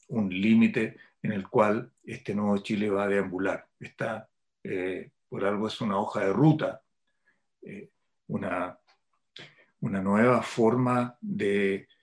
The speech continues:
de poder entendernos como sociedad. Y ahí, eh,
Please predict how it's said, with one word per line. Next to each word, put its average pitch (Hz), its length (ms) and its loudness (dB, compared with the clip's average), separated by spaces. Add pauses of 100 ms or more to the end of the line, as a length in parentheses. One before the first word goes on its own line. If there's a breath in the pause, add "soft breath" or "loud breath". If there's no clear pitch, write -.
(300)
de 101 140 -4
poder 107 260 4
entendernos 104 500 2
como 98 240 -6
sociedad. - 560 -8 (500)
Y 117 180 2
ahí, 156 500 6 (800)
eh, 117 360 -4